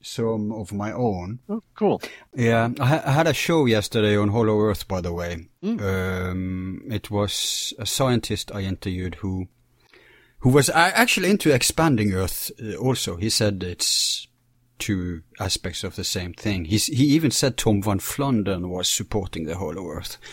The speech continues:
Speaker 1: and expanding Earth. But anyway,
Speaker 2: Oh.
Speaker 1: first I wanna ask you, there's rumors going around that you,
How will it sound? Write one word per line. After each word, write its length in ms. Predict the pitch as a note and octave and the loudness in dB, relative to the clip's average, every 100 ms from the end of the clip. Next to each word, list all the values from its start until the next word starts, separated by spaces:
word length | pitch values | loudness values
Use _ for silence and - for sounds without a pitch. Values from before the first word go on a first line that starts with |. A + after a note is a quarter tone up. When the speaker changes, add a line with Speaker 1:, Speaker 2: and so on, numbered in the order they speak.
| - - - - - - | -18 -16 -16 -16 -14 0
Speaker 1:
and 140 | A2+ | 2
expanding 540 | G2+ F2 - F#2+ F2+ F#2 | 4 2 2 0 0 2
Earth. 240 | F#2+ - | 2 2
But 180 | D3 - | 2 4
anyway, 460 | G3 F3+ F#2+ F2+ F#2+ | 6 6 6 4 2
Speaker 2:
Oh. 240 | B3 B2+ - - | 2 0 -2 -10
Speaker 1:
first 340 | - C4 A3 - | 0 4 4 6
I 40 | |
wanna 360 | A#2 B2+ B2 A2+ | 4 6 4 4
ask 300 | A#2 A2+ - | 2 0 0
you, 60 | |
there's 240 | G#2+ A2+ A2 | 2 2 2
rumors 640 | A#2+ D3+ D#3+ G#2 E2 D#2+ | 2 2 2 2 -2 -8
going 340 | - D#2+ D#2 D#2 | -8 -8 -8 -8
around 420 | D#2 D#2 D#2 D#2 | -6 -8 -8 -6
that 340 | D#2+ - - - | -8 -8 -12 -8
you, 1160 | G2 F2 F2 F2+ F2 F2 F2 F2+ F2+ - G1+ | -8 -6 -6 -6 -8 -8 -8 -10 -10 -14 -16